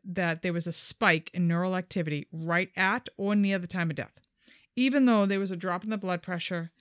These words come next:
and an overall brain a-, activity. Right as they're gonna get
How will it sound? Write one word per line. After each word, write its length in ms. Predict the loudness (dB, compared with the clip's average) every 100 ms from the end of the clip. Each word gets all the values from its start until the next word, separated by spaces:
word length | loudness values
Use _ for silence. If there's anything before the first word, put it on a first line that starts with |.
| _ _ _ -2
and 80 | -2
an 120 | 0
overall 380 | -2 0 -2 -2
brain 260 | -4 -6
a-, 120 | -8 -10
activity. 540 | -14 -10 -12 -12 -16 _ _
Right 340 | -10 0 0 0
as 100 | -2
they're 120 | -2
gonna 240 | 0 -2
get 260 | -2 -4